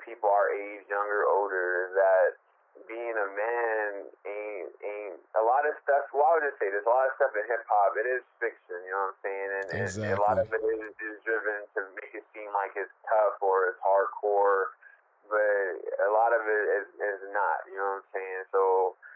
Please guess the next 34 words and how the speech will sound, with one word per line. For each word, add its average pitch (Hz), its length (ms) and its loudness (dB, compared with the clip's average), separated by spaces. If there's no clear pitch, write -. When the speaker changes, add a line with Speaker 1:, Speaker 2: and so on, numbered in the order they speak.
Speaker 1:
it 110 80 2
is 135 240 -2
entertainment, 117 880 -4
but 101 240 2
we 107 160 -6
gotta 104 240 4
look 107 160 2
at, 95 480 4
like 196 200 2
you - 120 -20
said, 98 160 4
what 95 200 0
messages, 98 800 -6
that 87 240 0
there 95 160 -8
needs 104 240 -16
to 98 80 -20
be 92 200 -18
new 127 200 -12
messages 95 560 -8
in 87 160 -8
hip 90 160 -10
hop, 90 280 2
um, 90 380 -2
you 95 80 -12
know, 90 480 -2
for 95 160 0
that. 80 320 2
So, 92 60 2
I 87 80 -2
mean, 98 240 -10
yeah, 135 240 2
that's 120 320 0
definitely, 101 720 -4